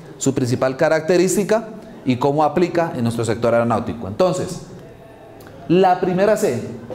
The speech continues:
complementariedad, que significa que siempre vamos a necesitarnos unos de los otros.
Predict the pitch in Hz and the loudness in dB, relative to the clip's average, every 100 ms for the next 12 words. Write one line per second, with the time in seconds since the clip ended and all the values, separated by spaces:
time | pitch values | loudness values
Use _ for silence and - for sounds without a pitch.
0 | - - - - - 175 170 165 160 165 | -16 -18 -20 -4 0 0 2 2 2 4
1 | 170 180 127 - - - - - - - | 4 4 0 -6 -14 -16 -20 -20 -20 -20
2 | - - - - 131 127 147 139 147 165 | -20 -20 -20 -2 0 2 2 4 4 2
3 | 190 - - - - - - - - - | 0 -4 -8 -14 -18 -20 -20 -20 -20 -20
4 | _ _ - - - - - - 165 190 | _ _ -20 -20 -20 -20 -10 0 2 0
5 | 165 160 - - 185 196 180 170 190 190 | -4 -10 -6 0 4 4 2 2 2 2
6 | 107 123 131 135 123 107 113 110 113 117 | 0 0 0 0 0 0 0 0 0 -2
7 | - 101 104 95 92 - 90 - - | -4 -2 0 0 0 -2 -4 -6 -14